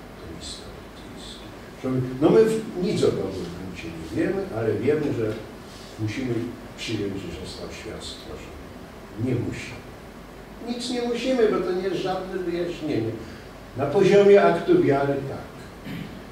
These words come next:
Więc, e, jak się bliżej zajrzy w tą teologię, prawda, tak zwaną racjonalną, to okazuje się, że ona jest od racjonalności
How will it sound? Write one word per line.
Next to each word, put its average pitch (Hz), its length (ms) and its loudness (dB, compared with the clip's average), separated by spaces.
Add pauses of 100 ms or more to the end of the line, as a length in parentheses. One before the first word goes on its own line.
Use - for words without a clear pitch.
(1120)
Więc, 156 600 6 (1080)
e, 151 40 2
jak 151 140 4
się 143 120 2 (380)
bliżej 156 340 4
zajrzy 123 420 6
w - 140 -2
tą - 120 0
teologię, 101 560 2
prawda, 87 520 -4
tak - 140 -6
zwaną 117 200 0 (280)
racjonalną, 160 840 -2
to 170 60 -4
okazuje 139 600 0
się, 131 200 -2
że 123 160 -2
ona 123 160 -4
jest 117 120 -4
od 113 160 -2
racjonalności 104 840 -4